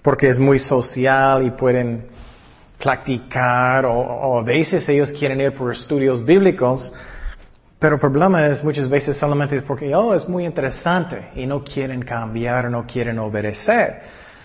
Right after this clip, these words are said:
Y por ejemplo, si solamente es eso y no estamos haciendo del corazón, no vale.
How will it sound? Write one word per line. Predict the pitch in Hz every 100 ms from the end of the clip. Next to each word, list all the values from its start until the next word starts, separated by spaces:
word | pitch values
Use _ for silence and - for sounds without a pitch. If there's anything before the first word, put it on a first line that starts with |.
| - - - -
Y | 151
por | 131 139
ejemplo, | 120 165 190 175 143 131 120 120 - -
si | - 151
solamente | - 190 175 156 147
es | 131
eso | 180 202 196 151 147
y | 135
no | 143 151
estamos | 143 151 143
haciendo | 139 - 143 139
del | 127 127 123
corazón, | - 113 104 - 254 262 170 170 - - -
no | 185
vale. | 147 165 214 165